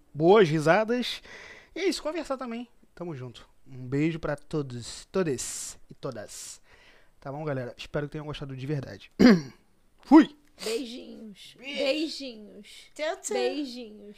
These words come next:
Speaker 1: Que isso? Xuxa, isso?
Speaker 2: É a Camila de Lucas falando beijinhos.
Speaker 1: Ai, meu
Speaker 2: Beijinhos.
Speaker 1: Beijinhos.
Speaker 2: Beijinhos. Agora você já pode ir falar com seus amigos aí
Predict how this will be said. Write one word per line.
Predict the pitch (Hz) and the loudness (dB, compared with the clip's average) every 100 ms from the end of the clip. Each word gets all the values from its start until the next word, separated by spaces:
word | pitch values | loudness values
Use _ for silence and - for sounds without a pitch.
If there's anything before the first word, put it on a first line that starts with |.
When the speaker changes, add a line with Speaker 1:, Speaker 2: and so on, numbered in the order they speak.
| - | -16
Speaker 1:
Que | 440 | -10
isso? | 415 392 | -10 -8
Xuxa, | - - 480 - | -6 -2 -2 -4
isso? | 339 330 | -10 -10
Speaker 2:
É | - | -8
a | - | -6
Camila | 339 302 294 269 269 254 | -2 -4 -4 -8 -6 -6
de | 269 | -6
Lucas | 247 240 - 226 - | -8 -10 -8 -8 -8
falando | - 226 202 | -8 -8 -8
beijinhos. | 190 220 269 - 233 196 190 202 - - | -10 -8 -6 -8 -12 -12 -14 -16 -14 -16
Speaker 1:
Ai, | - | -18
meu | - | -12
Speaker 2:
Beijinhos. | 240 233 262 226 214 190 190 196 208 - - _ - | -6 -4 -4 -8 -12 -12 -14 -14 -14 -14 -18 _ -20
Speaker 1:
Beijinhos. | 214 240 214 247 220 233 233 - | -20 -18 -18 -18 -20 -20 -20 -14
Speaker 2:
Beijinhos. | 220 233 262 226 196 185 196 190 - - | -8 -8 -8 -12 -16 -16 -20 -20 -20 -10
Agora | 208 214 220 240 | -6 -4 -4 -6
você | - | -6
já | 247 | -6
pode | 240 226 233 247 | -6 -6 -6 -8
ir | |
falar | 285 294 262 | -6 -4 -6
com | 262 - | -6 -16
seus | - 247 | -12 -10
amigos | 269 247 226 226 220 | -8 -10 -12 -12 -10
aí | 226 220 | -10 -10